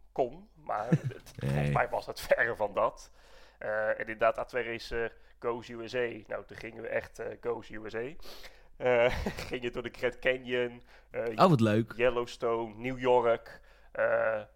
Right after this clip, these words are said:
Speaker 1: maar allemaal weer hetzelfde. Dus, eh, de, de, de, je kon repareren, nitro, allemaal dat soort dingen. Dat is nooit veranderd in die setting. World Challenge, exact hetzelfde, alleen dan wereldwijd.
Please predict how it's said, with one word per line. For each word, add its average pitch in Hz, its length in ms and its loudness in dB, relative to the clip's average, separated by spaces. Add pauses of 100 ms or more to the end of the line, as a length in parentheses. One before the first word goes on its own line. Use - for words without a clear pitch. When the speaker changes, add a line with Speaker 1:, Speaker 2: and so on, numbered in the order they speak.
Speaker 1:
maar - 120 -2
allemaal 143 200 2
weer 123 140 0
hetzelfde. 113 600 0
Dus, - 240 -12
eh, 123 140 -8
de, 113 300 -8
de, 113 120 -10
de, 113 380 -8
je 110 100 -16
kon 117 160 -4
repareren, 107 800 -2
nitro, 107 540 -2
allemaal 110 200 -6
dat - 160 -8
soort - 160 -14
dingen. - 160 -14
Dat 135 160 -6
is 127 100 -6
nooit 127 280 0
veranderd 110 440 -2
in - 100 -16
die 107 100 -16
setting. 104 500 -8 (420)
World 123 360 2
Challenge, 113 580 0 (120)
exact - 380 6
hetzelfde, 127 540 6
alleen 113 340 2
dan 110 240 6
wereldwijd. 127 760 4